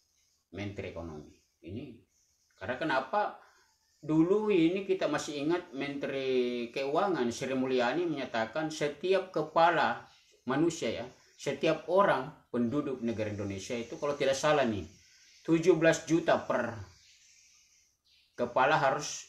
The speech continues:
ikut membayar utang ke negara Cina. Coba. Nah, ini kita, sementara sekarang pandemi.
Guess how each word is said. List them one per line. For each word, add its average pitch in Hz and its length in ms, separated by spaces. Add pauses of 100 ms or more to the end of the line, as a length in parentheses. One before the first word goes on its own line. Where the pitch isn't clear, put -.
(140)
ikut 135 360
membayar 113 560
utang 107 320
ke 107 120
negara 87 320
Cina. 76 280 (240)
Coba. - 320 (680)
Nah, 80 160
ini 117 160
kita, 139 480
sementara 151 600
sekarang 151 440
pandemi. 147 560